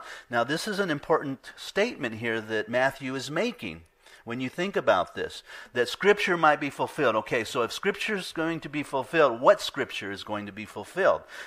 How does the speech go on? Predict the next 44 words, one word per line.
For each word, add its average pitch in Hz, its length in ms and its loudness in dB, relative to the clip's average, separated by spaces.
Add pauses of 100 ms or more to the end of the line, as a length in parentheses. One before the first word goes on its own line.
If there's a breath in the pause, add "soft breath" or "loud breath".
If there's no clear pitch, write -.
Well, 127 120 -6
we 127 80 -2
find 160 360 4
it 147 120 0
in 131 100 0
Hosea 131 680 4
chapter 127 520 2
eleven, 123 520 2
so - 120 -12
you 107 60 -10
might 107 80 -4
want 107 140 -2
to 104 40 -4
write 104 200 -2
that 101 140 -4
in 95 100 -10
your 90 100 -10
Bible. 110 400 2
Hosea 131 420 2
chapter 123 360 0
eleven, 123 280 0
verse 113 260 -4
one. 123 440 2 (520 loud breath)
This 117 180 -6
is 113 100 -8
what 123 140 4
it 117 100 0
says, 123 320 8
"When 120 180 0
Israel 165 400 4
was 123 140 2
a 117 80 0
child, 143 640 8
I 127 140 6
loved 180 440 8
him, 110 380 -4 (280 loud breath)
and 139 160 4
out 143 200 8
of 123 240 0
Egypt 135 560 2
I 135 160 4
called 113 520 4
my 143 260 4
son." 127 720 2